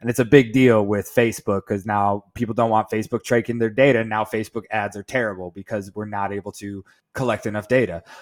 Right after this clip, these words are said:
But the thing with data collection is that there's a trade-off for me, right? Like, there's a trade-off of you are using Facebook's free service.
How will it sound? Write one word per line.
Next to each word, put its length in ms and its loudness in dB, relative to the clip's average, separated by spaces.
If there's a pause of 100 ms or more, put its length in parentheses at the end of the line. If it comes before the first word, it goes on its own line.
(100)
But 220 6
the 100 2
thing 220 0
with 100 -4
data 220 4
collection 800 -4 (240)
is 200 2
that 200 -8
there's 200 -2
a 60 -4
trade-off 720 -2 (240)
for 180 0
me, 340 -10
right? 380 6
Like, 220 2
there's 200 0
a 60 -2
trade-off 720 8 (100)
of 680 2 (580)
you 500 -2
are 220 4
using 560 -8
Facebook's 480 -4
free 220 -6
service. 800 4